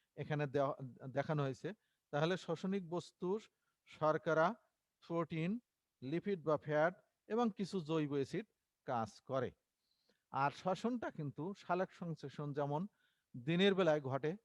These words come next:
এটা কিন্তু রাত্রে বেলাও চব্বিশ ঘন্টা ঘটে থাকে। তো সা-, সালোক সংশ্লেষণ শুধুমাত্র দিনের ঘটে, রাত্রে এজন্য গাছের নিচে ঘুমানো ঠিক না,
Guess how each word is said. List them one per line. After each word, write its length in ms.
এটা 220
কিন্তু 440
রাত্রে 480
বেলাও 400
চব্বিশ 500
ঘন্টা 520
ঘটে 260
থাকে। 340
তো 200
সা-, 380
সালোক 320
সংশ্লেষণ 640
শুধুমাত্র 580
দিনের 360
ঘটে, 380
রাত্রে 560
এজন্য 400
গাছের 340
নিচে 280
ঘুমানো 400
ঠিক 240
না, 240